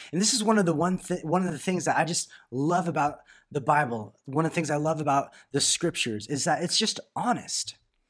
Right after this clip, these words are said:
about the hard stuff of life. That life is sometimes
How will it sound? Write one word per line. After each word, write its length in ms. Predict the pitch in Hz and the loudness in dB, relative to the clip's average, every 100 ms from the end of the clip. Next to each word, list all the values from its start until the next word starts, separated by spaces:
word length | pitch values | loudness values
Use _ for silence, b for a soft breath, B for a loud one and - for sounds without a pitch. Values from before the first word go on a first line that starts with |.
| b b b b | b b b b
about 240 | 139 151 151 | -2 -2 0
the 80 | |
hard 260 | 156 185 185 | 0 2 2
stuff 280 | - 139 147 | 0 -2 -2
of 140 | 135 | -4
life. 480 | 165 151 123 - - _ _ _ B B B B - | -2 -2 -4 -12 -20 _ _ _ B B B B 4
That 140 | 151 | 6
life 240 | 170 196 | 8 6
is 140 | 196 - | 4 4
sometimes 640 | 180 175 - 180 170 160 | 4 4 4 4 4 0